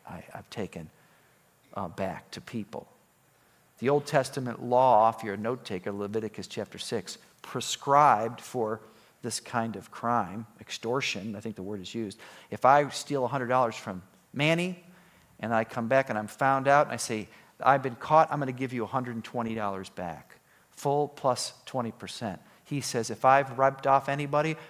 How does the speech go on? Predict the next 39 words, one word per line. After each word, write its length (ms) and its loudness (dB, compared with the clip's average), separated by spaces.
I'm 120 -2
gonna 120 -6
give 240 -6
'em 220 -6
four 600 -4
times 1040 -8
what 160 -6
I've 200 -12
taken," 480 -10
<laughs> 140 -20
right? 300 -8
This 200 -2
isn't 200 -4
a 60 -4
guy 220 6
following 460 0
the 80 -8
law. 360 2
This 180 -2
is 140 -8
a 60 -10
faith 580 0
that 180 -2
reflects 520 -2
a 60 -8
heart 540 2
that's 200 -4
been 240 -10
given 460 -4
over 320 -2
to 80 -8
God. 500 -2
No 120 6
one 260 2
can 280 -4
remain, 440 0
here's 160 -4
the 80 -10
point, 300 -4